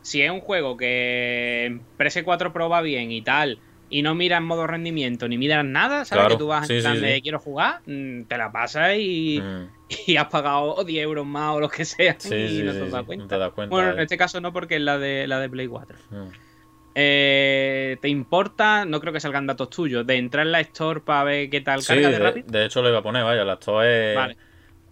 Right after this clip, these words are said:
Speaker 2: la Store está aquí como en P S cuatro, lo bueno que es ya integrado en la consola, o sea, tú le das aquí a la X y ya está, ya está metido en la tienda.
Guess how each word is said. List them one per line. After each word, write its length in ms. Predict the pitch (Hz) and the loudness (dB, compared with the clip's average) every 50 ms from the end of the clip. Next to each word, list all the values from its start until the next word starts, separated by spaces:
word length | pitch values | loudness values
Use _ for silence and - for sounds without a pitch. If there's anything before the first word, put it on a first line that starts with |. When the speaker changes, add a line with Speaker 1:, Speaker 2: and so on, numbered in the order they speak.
| - _ | -20 _
Speaker 2:
la 160 | - 113 107 104 | -6 -4 -4 -4
Store 200 | - - 117 120 | 0 0 0 0
está 140 | 120 127 | 0 0
aquí 240 | 120 117 139 165 180 | -2 0 -2 -2 -2
como 160 | - 156 143 | -4 -4 -6
en 60 | 139 131 | -4 -4
P 80 | 139 | -4
S 120 | 127 143 131 | -4 -2 0
cuatro, 320 | 147 160 165 175 185 165 | 0 0 0 0 0 0
lo 100 | 123 110 | 0 0
bueno 380 | 104 117 120 117 107 98 85 - - | 0 0 -2 0 -2 -4 -4 -6 -4
que 180 | 107 104 110 | -2 0 0
es 180 | 117 117 - - - _ _ - | 0 -2 -4 -12 -20 _ _ -14
ya 240 | 113 101 113 113 120 | -6 -2 -2 -2 -2
integrado 400 | 131 127 123 131 123 120 120 120 | -2 -2 -2 0 2 2 2 2
en 80 | 117 | 2
la 80 | 117 117 | 0 -2
consola, 380 | 113 110 - - 139 151 165 151 | -2 -4 -4 -4 -2 -2 0 -2
o 80 | 127 | -2
sea, 160 | 117 110 104 | -2 -4 -6
tú 100 | - 110 | -4 -2
le 100 | 113 117 | -2 0
das 320 | 117 117 117 117 113 - - - - - - | 2 2 2 2 0 -2 -6 -10 -20 -20 -18
aquí 300 | - 123 117 101 - 113 | -14 -14 -12 -10 -6 -4
a 40 | 110 | -2
la 140 | 110 110 123 | 0 0 0
X 320 | 127 143 156 165 170 - - - | 0 -2 -6 -8 -8 -12 -14 -16
y 100 | 110 104 | -12 -8
ya 80 | 107 | -8
está, 200 | 113 - - 98 | -8 -10 -10 -20
ya 80 | - - | -20 -16
está 160 | - - - 113 | -12 -8 -6 -6
metido 160 | 113 107 113 | -4 -4 -2
en 60 | 107 | -4
la 60 | 107 | -4
tienda. 280 | 98 95 90 90 87 | -4 -6 -10 -10 -14